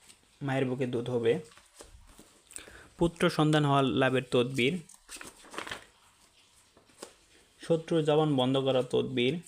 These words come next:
প্রেম ভালোবাসা সৃষ্টি হওয়ার তদবির, আমলের দ্বারা মাহবুবকে তদবির, সব ধরনের তদবির এবং কাজগুলা এই বইটিতে পেয়ে যাবেন। বইটি আমরা সারা বাংলাদেশে স্বল্প মূল্যে বিক্রি করতেছি। আরেকটি বই দেখাই, সেটি হলো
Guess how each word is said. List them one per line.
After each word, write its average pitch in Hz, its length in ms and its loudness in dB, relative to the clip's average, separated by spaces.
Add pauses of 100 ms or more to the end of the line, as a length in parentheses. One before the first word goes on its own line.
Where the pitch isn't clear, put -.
(400)
প্রেম 170 260 0
ভালোবাসা 156 420 4
সৃষ্টি 151 340 -2
হওয়ার 139 180 2
তদবির, 139 500 0
আমলের 143 720 0
দ্বারা 131 200 2
মাহবুবকে 131 800 -2 (240)
তদবির, 131 420 0 (640)
সব 160 280 -2
ধরনের 165 300 2
তদবির 151 500 2
এবং 135 380 0
কাজগুলা 139 460 2
এই 139 160 4
বইটিতে 127 380 0
পেয়ে 127 240 0
যাবেন। 123 340 2 (380)
বইটি 139 280 4
আমরা 147 400 0
সারা 131 280 -2
বাংলাদেশে 143 420 -2
স্বল্প 127 280 0
মূল্যে 131 480 0 (260)
বিক্রি 127 280 -2
করতেছি। - 520 -4
আরেকটি 123 320 -2
বই 123 200 2
দেখাই, 139 300 -2
সেটি 123 300 -4
হলো 120 380 2